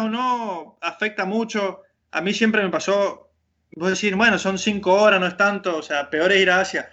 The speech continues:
Yo prefiero ir a Asia que ir cinco horas a, a Europa,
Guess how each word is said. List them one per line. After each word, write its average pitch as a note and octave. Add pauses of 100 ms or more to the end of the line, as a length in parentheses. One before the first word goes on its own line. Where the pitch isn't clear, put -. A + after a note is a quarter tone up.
(240)
Yo D#4
prefiero B3
ir F#3+
a D3
Asia D4+ (540)
que D3
ir F#3
cinco G3+
horas G3
a, C3 (640)
a C#3
Europa, D3+